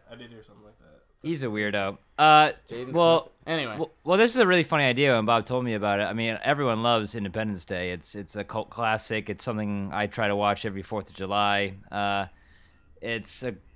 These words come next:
Speaker 2: <laughs> great movie. Um, in
Speaker 3: Yeah,
Speaker 2: no
Speaker 3: you get a
Speaker 2: small
Speaker 3: group together every fourth to watch Independence Day?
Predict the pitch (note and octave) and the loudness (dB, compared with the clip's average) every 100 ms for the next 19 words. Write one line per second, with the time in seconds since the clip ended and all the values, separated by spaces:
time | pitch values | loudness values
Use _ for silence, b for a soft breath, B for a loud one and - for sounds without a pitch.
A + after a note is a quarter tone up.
0 | - - C3 A#2 C3+ C3+ C#3 F#3 G2+ E2+ | -6 -6 -6 -2 -2 0 0 -2 -2 -8
1 | - A2+ A#2 A2+ A2+ A2+ A2 A2 F#2+ - | -8 0 2 4 4 2 0 -4 -10 -14
2 | F2+ F#2 C2+ - A2+ A2+ A#2 A#2 C3 B2 | -14 -14 -14 -14 -8 -4 -2 -2 0 0
3 | B2+ C3 C#3 C#3 C3+ C3 C#3 C#3+ C#3+ - | 0 -4 -2 -2 -2 -4 -2 -2 -2 -10
4 | D3 C3 B2 A2+ A#2 - B2+ B2 C3 C3+ | -2 0 0 0 -2 -2 -10 -10 -10 -8
5 | - D3 | -8 -8